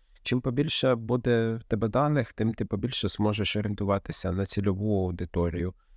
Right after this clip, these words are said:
Ну, на жаль, на жаль, не вчать такого робити в органах місцевого самоврядування. Не знаю, як, е, зараз, м,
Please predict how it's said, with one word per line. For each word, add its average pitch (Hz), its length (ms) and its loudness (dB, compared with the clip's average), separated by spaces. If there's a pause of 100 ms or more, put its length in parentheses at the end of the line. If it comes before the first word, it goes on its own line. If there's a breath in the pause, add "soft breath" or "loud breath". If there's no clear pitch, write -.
(140)
Ну, 101 320 6
на 117 180 2
жаль, 80 300 2 (200)
на 104 180 0
жаль, 147 260 2 (240)
не 107 320 0
вчать - 360 0
такого 101 380 -2
робити 104 440 -2
в 98 100 0
органах 104 400 0
місцевого 131 420 2
самоврядування. 110 960 2 (280)
Не 107 380 2
знаю, 131 420 2
як, 107 340 0
е, 104 320 0 (100)
зараз, 123 480 0
м, 107 200 -6